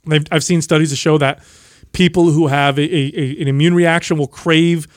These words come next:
certain foods over others, which could throw you off your diet. You want to eat things that your body tolerates very, very well. I can't do whey because I can't do dairy. I can't even do egg protein because I have a, a slight intolerance to egg whites.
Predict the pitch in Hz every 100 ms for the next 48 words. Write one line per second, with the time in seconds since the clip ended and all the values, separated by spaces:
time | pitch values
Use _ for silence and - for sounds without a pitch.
0 | _ _ _ - - 202 175 131 185 185
1 | 185 160 160 147 165 160 170 175 156 -
2 | 135 - 147 147 143 139 139 127 143 165
3 | - - - _ - 170 180 175 208 214
4 | 214 220 - 202 226 180 190 - 180 170
5 | 156 185 143 143 143 143 143 131 _ _
6 | _ - 151 147 139 139 - - 139 139
7 | 135 135 131 135 123 - - 208 - 220
8 | 202 170 180 175 151 143 143 143 139 -
9 | 131 127 - 143 147 143 131 123 127 -
10 | - - - 190 - 240 220 196 165 202
11 | 220 220 - 165 139 147 143 143 143 151
12 | 147 151 143 143 143 - 156 156 151 139
13 | 143 143 - - 160 135 127 147 151 151
14 | -